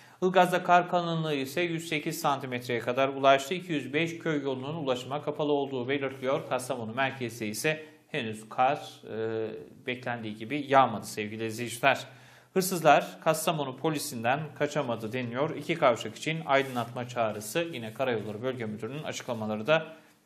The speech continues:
dün İl Koordinasyon Kurulu'nda, e, konular arasındaydı.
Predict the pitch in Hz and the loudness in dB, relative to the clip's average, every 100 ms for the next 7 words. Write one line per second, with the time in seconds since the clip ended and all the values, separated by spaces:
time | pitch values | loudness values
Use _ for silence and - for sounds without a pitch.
0 | - 131 139 - 104 120 117 110 110 107 | -10 -8 -8 -10 -10 -6 -4 -4 -4 -8
1 | - 160 135 - 110 104 101 107 135 156 | -2 -2 -2 -8 -10 -8 -8 0 2 2
2 | 151 113 113 110 107 107 110 - 135 120 | -2 -6 -2 -2 -2 -4 -6 -8 -4 -4
3 | 123 127 123 117 123 117 107 107 165 | -2 0 0 0 -4 -2 -2 2 0